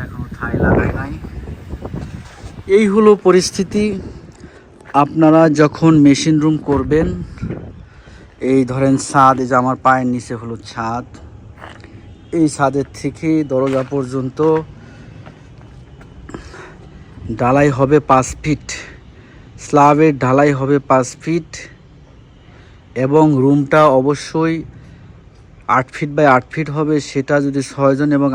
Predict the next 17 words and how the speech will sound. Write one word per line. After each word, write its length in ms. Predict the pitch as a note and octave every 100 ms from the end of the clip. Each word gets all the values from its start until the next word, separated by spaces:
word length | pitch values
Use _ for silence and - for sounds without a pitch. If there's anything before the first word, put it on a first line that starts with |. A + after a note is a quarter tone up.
| B2
আটজনের 380 | A#2+ B2+ B2+ A2+
লিফট 200 | B2 A#2+ -
হয়, 160 | D3+ C#3+
এর 60 | B2+
চেয়ে 140 | C3+ B2
বড় 160 | B2+ C3 B2
হলে 180 | C#3 C#3+ B2+
বড় 140 | B2 A#2+
হবে। 220 | B2 C3 E3 E3 - - - - B2+
মানে 160 | D3 C#3+ D3
লিফটের 420 | F3 - F3+ D#3 C#3
যে 100 | C#3+ C3 B2+
জায়গা 340 | B2+ B2+ C#3 C#3+
বা 120 | C#3+ C#3+ C#3 -
কোরের 340 | C#3 C#3+ D3 C3
যে 100 | C#3 B2+ A#2+
জায়গা 280 | A#2 A#2+